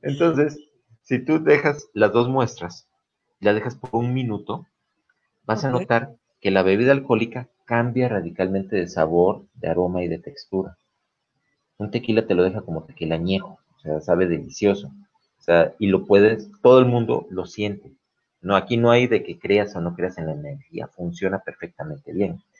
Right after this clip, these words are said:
Speaker 1: Incluso cuando tú agarras, eh, por ejemplo, y pudieras cambiar toda una botella, esa botella después de un minuto ya quedó armonizada.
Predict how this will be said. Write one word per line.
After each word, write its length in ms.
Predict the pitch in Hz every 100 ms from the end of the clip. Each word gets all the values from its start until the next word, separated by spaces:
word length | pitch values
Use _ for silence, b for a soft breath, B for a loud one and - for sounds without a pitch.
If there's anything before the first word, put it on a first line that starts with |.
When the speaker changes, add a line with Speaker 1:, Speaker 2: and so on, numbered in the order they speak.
| b b b
Speaker 1:
Incluso 460 | 87 87 101 101 -
cuando 280 | 98 87 87
tú 140 | 98
agarras, 580 | 95 101 87 76 - _ _ _ _ _ _
eh, 320 | 80 76 78 -
por 120 | 80
ejemplo, 240 | 98 87
y 60 | 80
pudieras 460 | - 82 92 95
cambiar 320 | - 85 87 87
toda 180 | 85
una 140 | 90 92
botella, 500 | 95 95 104 82 87 _ _ _ _ _ _ _ _ -
esa 200 | 104 113
botella 340 | 117 113 113
después 320 | 98 - 107
de 60 | 107
un 100 | 104
minuto 460 | 98 98 95 113 - -
ya 180 | 104 104
quedó 440 | 117 92 92 95 -
armonizada. 800 | 80 73 78 82 85 92 76 82